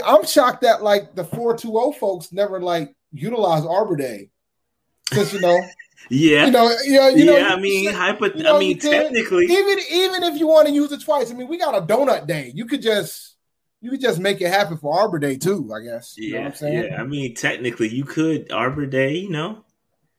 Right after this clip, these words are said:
Speaker 2: four twenty. Yeah, I, yeah, I see what you see what you doing there, Dave.
Speaker 1: You
Speaker 2: I
Speaker 1: know
Speaker 2: see
Speaker 1: what I'm
Speaker 2: what
Speaker 1: saying?
Speaker 2: you're doing. I see what you're doing.
Speaker 1: Yo, yo, yo, Marcus, tell 'em about it, bro.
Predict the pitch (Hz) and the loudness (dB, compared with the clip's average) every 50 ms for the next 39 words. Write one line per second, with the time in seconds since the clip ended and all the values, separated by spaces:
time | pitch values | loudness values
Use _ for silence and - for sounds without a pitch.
0 | _ _ _ _ _ _ - 131 135 139 139 - - 151 147 151 160 165 170 165 | _ _ _ _ _ _ -4 -4 -4 -4 -4 -6 -8 -6 -6 -4 -4 -4 -4 -4
1 | 165 170 185 208 214 - - - - - 339 330 330 330 330 339 - - - 254 | -4 -4 -4 -6 -8 -12 -10 -8 -8 -6 -6 -6 -6 -6 -6 -6 -4 -2 -2 -2
2 | 240 233 226 220 208 220 - - 233 220 202 180 - - 151 123 101 92 90 90 | -2 -2 -2 -2 -2 -2 -2 -2 -2 -2 -2 -2 -2 -2 -2 -2 -2 -2 -4 -6
3 | 90 87 82 87 85 85 95 120 - - 185 180 175 143 117 - 175 175 170 160 | -8 -8 -8 -8 -6 -6 -6 -6 -4 -2 -2 -2 0 -2 -2 0 -2 -2 -2 -4
4 | 165 165 165 _ _ _ _ _ _ _ _ _ _ _ _ _ _ _ _ _ | -12 -16 -18 _ _ _ _ _ _ _ _ _ _ _ _ _ _ _ _ _
5 | _ _ _ _ _ _ - 95 110 - - 113 101 90 - - 92 80 - 262 | _ _ _ _ _ _ -16 -16 -14 -12 -10 -8 -10 -10 -10 -12 -12 -4 2 2
6 | 269 262 226 233 233 233 220 196 185 202 220 214 196 185 214 233 240 - 202 170 | 2 2 4 4 6 6 6 4 6 6 6 6 6 6 4 4 4 2 0 -2
7 | - - 269 285 285 269 247 214 185 220 208 196 190 165 147 190 208 220 226 226 | 2 4 6 6 6 4 4 2 2 4 4 4 2 2 2 2 4 4 2 0
8 | 226 - | -2 -10